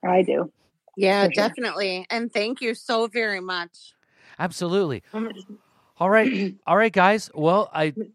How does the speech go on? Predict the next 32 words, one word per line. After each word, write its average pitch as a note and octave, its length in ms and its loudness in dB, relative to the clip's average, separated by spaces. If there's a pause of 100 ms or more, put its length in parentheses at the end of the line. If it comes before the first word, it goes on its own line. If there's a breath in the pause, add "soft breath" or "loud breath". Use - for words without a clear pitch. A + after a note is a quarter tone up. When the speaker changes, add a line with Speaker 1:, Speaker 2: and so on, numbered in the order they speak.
(140)
Speaker 3:
thanks F#3+ 280 -4
for F3 180 -2
everybody E3 400 -4
joining D3+ 380 -4
in. F3 200 -4
If, C#3 240 -8
uh, C3+ 320 4
if, B2+ 440 -8
if C3+ 180 -6
somebody D#3+ 300 -2
had, C3 180 -2
Dawn, F3 400 0
if B2+ 240 -8
you C#3+ 160 -4
were E3 80 2
trying E3+ 260 -4
to D#3 60 -6
speak, F3+ 300 -8
go E3 160 2
ahead. D3+ 240 -2 (960)
Speaker 4:
I, G#3+ 180 -4
I A#3+ 140 0
did. A#3 240 2
I A#3 120 2
just B3+ 260 -2
had A#3 160 0
a G3 60 -2
quick G#3 260 -4
m-, G3 180 -6 (160)
question F#3+ 480 -4
for F3 160 -6
Michelle. E3+ 580 -4